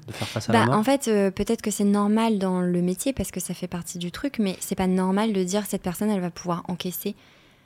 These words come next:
Speaker 2: ça tout le temps sans que ça l'affecte toute sa vie. Je sais pas pourquoi il y a pas des,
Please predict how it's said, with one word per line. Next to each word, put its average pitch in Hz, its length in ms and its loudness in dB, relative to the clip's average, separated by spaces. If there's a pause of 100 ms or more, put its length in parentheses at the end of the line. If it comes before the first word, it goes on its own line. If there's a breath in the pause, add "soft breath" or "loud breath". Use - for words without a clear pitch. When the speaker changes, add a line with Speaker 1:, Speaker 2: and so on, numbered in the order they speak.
(400 soft breath)
Speaker 2:
ça 190 320 -2 (420)
tout - 120 -10
le 185 60 -8
temps 196 340 0
sans - 180 -4
que - 60 -8
ça 185 100 0
l'affecte 175 500 -2 (220)
toute - 160 -18
sa 185 160 2
vie. 202 200 0
Je 233 80 0
sais - 60 -4
pas 208 140 0
pourquoi 190 380 -2
il 185 80 -4
y 180 60 0
a 175 60 0
pas 190 220 0
des, 170 480 -2